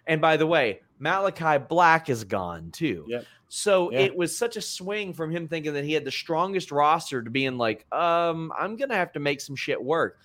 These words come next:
Speaker 1: Oh, and by the way, Thunder Rosa's sidelined as well. Ruby Soho just got sidelined. It is, it is a, a struff-, it is a rough situation.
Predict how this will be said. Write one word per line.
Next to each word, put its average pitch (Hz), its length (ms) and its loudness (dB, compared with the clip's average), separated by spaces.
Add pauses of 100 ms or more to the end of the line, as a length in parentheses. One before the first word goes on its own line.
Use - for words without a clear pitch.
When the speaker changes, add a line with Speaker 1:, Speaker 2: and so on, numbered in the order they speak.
(200)
Speaker 1:
Oh, 180 140 6
and 151 100 4
by 165 120 4
the 165 60 2
way, 143 160 2 (220)
Thunder 214 300 4
Rosa's 196 680 8
sidelined 98 960 4
as 127 240 -2
well. 139 400 4 (160)
Ruby 226 260 -6
Soho 160 640 0
just 110 260 -8
got 104 200 0
sidelined. 87 880 -2 (960)
It 135 160 -2
is, 131 280 -2
it 139 140 -2
is 127 220 -2
a, 120 380 0
a 120 40 0
struff-, 135 560 -2
it 127 60 2
is 117 240 2
a 113 40 -4
rough 135 360 -2 (500)
situation. 92 720 -10